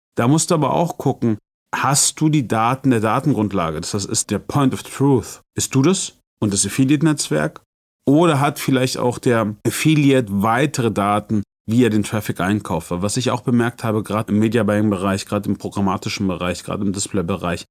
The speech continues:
gibt es Varianzen zwischen dem, was die Publisher in den D S Ps sehen und im Endeffekt, was wir im Netzwerk übertragen bekommen haben. Das heißt, da müsst ihr auch im Endeffekt schauen, passt es? Das heißt, ihr müsst auch die Zahlen wirklich auch von dem Publisher bekommen, damit man auch diese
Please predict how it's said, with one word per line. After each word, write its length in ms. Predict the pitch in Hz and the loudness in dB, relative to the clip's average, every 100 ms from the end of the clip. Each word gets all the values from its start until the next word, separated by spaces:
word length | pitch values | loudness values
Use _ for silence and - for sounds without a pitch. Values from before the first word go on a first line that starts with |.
| _ - | _ -4
gibt 180 | - | 0
es 160 | 120 - | 0 -2
Varianzen 640 | 101 98 104 101 107 110 | -2 2 2 0 -2 -4
zwischen 320 | - 101 - 98 | -4 -6 -4 0
dem, 180 | 104 | 0
was 160 | 98 - | 0 -2
die 320 | - 98 87 - | -2 0 0 -4
Publisher 500 | 113 110 101 107 95 | -4 -2 -2 -2 -2
in 120 | 98 | 0
den 120 | 95 | -2
D 100 | 98 | -2
S 120 | 98 | -4
Ps 240 | - 139 - | -2 -2 0
sehen 280 | 135 131 131 _ _ _ _ _ - | 2 0 -2 _ _ _ _ _ -2
und 480 | 107 101 101 98 | 2 4 2 -2
im 220 | - 101 95 | -4 0 0
Endeffekt, 480 | 95 104 - 98 | 0 -4 -4 -4
was 180 | - - | -4 -2
wir 60 | 104 | -2
im 80 | 92 | -2
Netzwerk 360 | 87 - 82 | -4 -4 -4
übertragen 480 | 76 78 - 82 82 | -6 -8 -8 -8 -8
bekommen 340 | - - 71 | -12 -14 -14
haben. 140 | - 87 | -8 -6
Das 160 | 95 | -4
heißt, 160 | 117 - | -4 -2
da 140 | 123 | 2
müsst 220 | 135 151 156 | 2 2 2
ihr 100 | 147 | 0
auch 60 | |
im 100 | 143 | 2
Endeffekt 260 | 143 139 127 | 2 0 -2
schauen, 240 | - 131 | 0 0
passt 360 | 127 170 165 - | 0 -2 -2 -2
es? 200 | 90 - _ _ _ _ - | -4 -4 _ _ _ _ -6
Das 140 | 101 | -2
heißt, 140 | 117 | 0
ihr 60 | 120 | 2
müsst 180 | 127 127 | 2 2
auch 80 | 110 | -4
die 140 | 117 | -6
Zahlen 640 | - - 117 127 135 123 - - | -6 -2 0 2 2 0 -2 -2
wirklich 400 | 120 - 117 - | -2 0 -4 0
auch 200 | 110 110 | 0 0
von 180 | - 110 | 0 0
dem 100 | 101 | 0
Publisher 380 | 107 110 - | -2 -4 -2
bekommen, 460 | 101 104 - 127 131 | -4 -4 -2 2 2
damit 280 | 107 101 - | 0 -2 -2
man 140 | 98 | -2
auch 80 | 95 | -4
diese 480 | - 123 113 107 | -4 -2 0 0